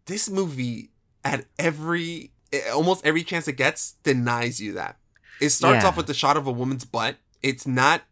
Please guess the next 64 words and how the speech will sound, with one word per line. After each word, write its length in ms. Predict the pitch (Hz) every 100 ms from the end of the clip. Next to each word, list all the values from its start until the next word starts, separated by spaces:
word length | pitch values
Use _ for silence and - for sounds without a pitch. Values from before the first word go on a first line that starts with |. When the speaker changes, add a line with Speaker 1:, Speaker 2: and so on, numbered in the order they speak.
| - - -
Speaker 1:
like, 180 | 135 135
it's 160 | -
not 220 | 165 160
funny 320 | - 151 160 156
in 80 | 135
the 80 |
sense 300 | 127 135 127
of 160 | 120 117
gags. 600 | 123 131 135 147 160 - -
Like, 160 | 127
there 140 | 147 139
aren't 180 | 185
really 160 | 165 147
gags. 640 | - 120 127 104 127 - -
The 140 | 165 170
only 240 | 190 202
gag 320 | 123 127 160
in 80 | 147
the 80 | 120
film, 200 | 127 123
I 80 | 120
would 140 | 120
say, 180 | - 120
is 160 | 117 113
the 80 | 113
guy 240 | 120 120
with 200 | 120 120
the 60 | 123
B 140 | 120
B 140 | 123 143
gun. 240 | 170 190 _ _ -
But 80 |
Speaker 2:
Well, 140 | 302 240
Speaker 1:
even 100 | 185
Speaker 2:
there 120 | 254
is 160 | 254 208
the, 100 | 214
the 300 | 160 165 156
director 720 | 139 135 139 - 131 120 113
who's, 340 | 120 117 110
like, 500 | 113 104 104 - - _ -
giving 300 | 135 127 123
him 220 | 127 117 -
directions, 720 | 113 120 120 - 110 104 95
and 200 | 107 104
Bill 160 | 113 107
Murray's 220 | 110 107
like, 200 | 98 - _ _ -
"Is 80 | 117
that 120 | 208
all 120 | 240
he 100 | 247
said? 300 | 214 233 294 - _ -
It 120 | 143 180
sounds 160 | 247
like 120 | 202
he 60 | 196
was 100 | 175
talking 320 | - 196 170
a 40 | 156
lot 160 | 180
more 160 | 170 214
than 140 | 104 90
that," 240 | 104 208